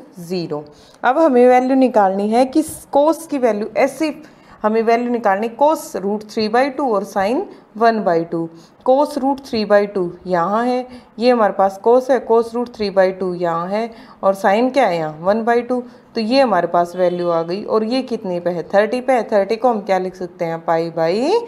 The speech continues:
six। इसीलिए हमारे पास theta की value हमने क्या रख रखी है? pi by six। और पाई में से क्यों minus किया है? क्योंकि second quadrant में है,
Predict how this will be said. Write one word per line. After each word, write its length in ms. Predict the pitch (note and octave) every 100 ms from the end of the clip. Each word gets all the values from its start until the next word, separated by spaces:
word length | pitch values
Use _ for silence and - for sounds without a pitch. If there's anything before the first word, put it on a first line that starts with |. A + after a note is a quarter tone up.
| - -
six। 380 | - C#4+ - - F3 - - -
इसीलिए 400 | B3+ D4 C4+ B3
हमारे 300 | G3 F#3 F3
पास 240 | F3 G3 G3
theta 240 | F#3+ F3 F3
की 60 | F#3
value 280 | F#3+ G3
हमने 180 | F#3+ F3
क्या 180 | E3+ F#3
रख 180 | F3+ F3
रखी 260 | F3+ F3+ F3+
है? 80 | E3
pi 240 | E3+ E3
by 400 | E3 F3+ C#4 G#4+
six। 400 | - - E3+ - D#3+ - - -
और 100 | G3
पाई 260 | G3 A#3 B3
में 160 | C4+ C#4+
से 140 | B3+
क्यों 180 | A#3+ A#3
minus 440 | A#3 A3 A3+ A3 -
किया 120 | G#3+
है? 80 | A3
क्योंकि 280 | B3 B3 B3
second 400 | A3+ G3 A3+ A3
quadrant 480 | G3+ F3+ F3+ F3
में 160 | F3 E3+
है, 220 | F3 A3+